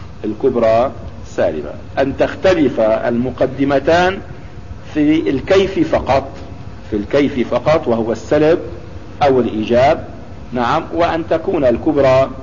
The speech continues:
كلية. قال: "والثالث"، شرط الثالث، "الإيجاب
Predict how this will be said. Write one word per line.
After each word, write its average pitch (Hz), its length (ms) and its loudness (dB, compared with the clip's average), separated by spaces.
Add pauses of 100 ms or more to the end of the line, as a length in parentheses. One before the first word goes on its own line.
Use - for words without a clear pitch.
(420)
كلية. 78 420 -2 (2500)
قال: 180 260 4
"والثالث"، 165 800 2 (400)
شرط 151 360 -2
الثالث، 120 540 0 (920)
"الإيجاب 170 1040 4